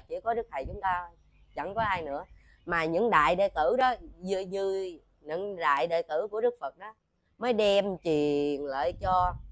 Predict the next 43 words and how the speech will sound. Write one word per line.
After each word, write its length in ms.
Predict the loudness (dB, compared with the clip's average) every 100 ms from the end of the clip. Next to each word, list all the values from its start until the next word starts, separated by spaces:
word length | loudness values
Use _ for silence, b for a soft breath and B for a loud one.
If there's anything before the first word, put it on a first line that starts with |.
| -10
mới 100 | -4
đem 300 | -2 -2 -4 -4
truyền, 340 | -4 -2 -6 -14 -20 -20 _ -16 -16 -18 _ -6
truyền 240 | -4 -2
lại 160 | -4 -4
cho 160 | -6
chúng 220 | -4 -8
sanh, 260 | -8 -10 -12 -16 -20 -20 _ _ _ _ _ -2
truyền 160 | -2
lại 140 | -2 -4
cho 160 | -6
chúng 180 | -6 -8
sanh, 260 | -10 -12 -12
đó 200 | 0 2
là 160 | 2 -2 -4
chánh 180 | -6 -6
pháp, 260 | -6 -6 -10 _ _ _ _ _ _ _ _ _ _
là 260 | 2 4 4
chúng 240 | 2 2
ta 280 | 6 8 8
đang 340 | 6 2 2
hoằng 340 | -2 -2 -4 -4
dương 220 | -4 -4
chánh 180 | -8 -6
pháp, 220 | -2 -2 -4 _ _ _ _
hoằng 220 | -6 -4 -2
dương 220 | -2 -2
chánh 160 | -6
pháp. 280 | -4 -4 -4 -8 -20 -20 -4
Còn 200 | 0 4
nếu 220 | 6 6 6
mà 380 | 4 4 4
đó 220 | 2 0 -2
mình 240 | -8 -6
nói 180 | -4 -4
mình 300 | -6 -8 -4
á, 200 | -2 -2
lo, 600 | 4 6 6 6 4 0
mình 260 | -6 -10
nói 180 | -6 -6
mình 280 | -6 -8 -8
lo 340 | 0 4 4
bảo 180 | 4 -2